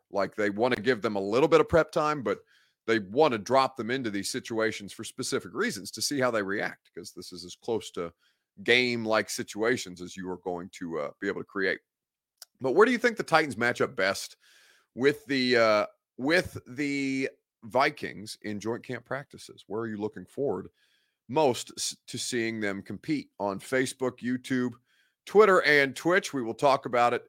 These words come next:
together right after I remind you that the Primetime Show is made possible by the Ashton Real Estate Group of RE/MAX Advantage. Gary Ashton dot com is where you get your dream address without the stress.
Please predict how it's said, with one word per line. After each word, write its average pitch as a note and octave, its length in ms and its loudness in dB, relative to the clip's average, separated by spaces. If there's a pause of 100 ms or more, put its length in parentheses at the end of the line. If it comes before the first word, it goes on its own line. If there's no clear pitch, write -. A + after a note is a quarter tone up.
(120)
together A#2+ 640 2 (380)
right C3 180 6
after B2 380 2
I A#2+ 60 0
remind A#2+ 460 -2
you B2+ 180 -2
that A#2+ 200 -6
the A#2+ 140 -8
Primetime D3+ 520 2
Show D3+ 200 2
is C#3 160 -2
made D#3+ 240 2
possible E3 440 4
by C3 260 -2
the C3+ 180 -10
Ashton A#2 360 -10
Real A2 200 -8
Estate G#2+ 260 -12
Group A2 220 -16
of G#2 100 -14
RE/MAX A2 440 -10
Advantage. F2+ 500 -8 (400)
Gary F3+ 360 8
Ashton E3 360 4
dot D#3+ 200 6
com D#3+ 280 2
is C3+ 160 -2
where F3+ 160 4
you F3+ 140 -4
get E3 260 2
your D#3+ 180 -2
dream D#3 560 -6
address C3 580 0
without C#3 520 -2
the D#3 80 -8
stress. - 560 0